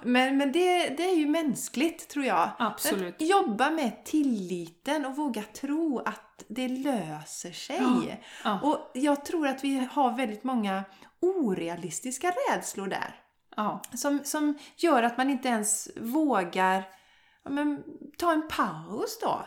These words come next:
Speaker 1: Ett
Speaker 2: Mm.
Speaker 1: halvår. Eh, ta, ta tjänstledigt från jobbet ett halvår. Det tror jag att de flesta kan göra utan några större problem
Speaker 2: Mm.
Speaker 1: egentligen.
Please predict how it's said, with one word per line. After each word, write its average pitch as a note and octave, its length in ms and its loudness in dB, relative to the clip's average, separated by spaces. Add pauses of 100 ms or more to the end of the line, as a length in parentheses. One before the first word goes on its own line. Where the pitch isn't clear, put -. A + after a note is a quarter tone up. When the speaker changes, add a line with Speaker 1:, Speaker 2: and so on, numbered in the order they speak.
(140)
Speaker 1:
Ett - 140 -8
Speaker 2:
Mm. G#3+ 160 4
Speaker 1:
halvår. C4 840 2 (340)
Eh, C4+ 100 -4
ta, E4 300 0 (140)
ta E4+ 100 -4
tjänstledigt A#3+ 640 0
från D#4+ 120 -6
jobbet A#3+ 260 -4
ett B3 120 -8
halvår. B3 380 -2
Det A#3+ 180 -4
tror E4 240 -6
jag D4 140 0
att D4 140 -6
de D4 140 -4
flesta - 500 -6
kan C#4+ 220 -6
göra C4 240 -2
utan A#3+ 280 -6
några F#3+ 180 -6
större F3 340 -10
problem C#4+ 520 -4
Speaker 2:
Mm. G3 240 -2 (180)
Speaker 1:
egentligen. G3 540 -4